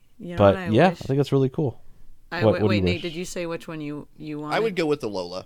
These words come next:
Speaker 1: You
Speaker 3: Yeah,
Speaker 1: go
Speaker 3: I,
Speaker 1: with
Speaker 3: there's
Speaker 1: Alola
Speaker 3: just
Speaker 1: too.
Speaker 3: something about the Alola region that I really, really enjoyed.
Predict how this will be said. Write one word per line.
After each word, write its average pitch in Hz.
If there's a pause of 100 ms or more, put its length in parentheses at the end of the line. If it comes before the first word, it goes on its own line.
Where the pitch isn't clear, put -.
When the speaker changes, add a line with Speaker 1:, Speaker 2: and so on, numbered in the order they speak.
Speaker 1:
You 170
Speaker 3:
Yeah, 127
Speaker 1:
go -
Speaker 3:
I, 156
Speaker 1:
with 147
Speaker 3:
there's 247
Speaker 1:
Alola 294
Speaker 3:
just 262
Speaker 1:
too. 247
Speaker 3:
something 202
about 151
the 143
Alola 117
region 117
that 120
I 113
really, 120
really 98
enjoyed. 95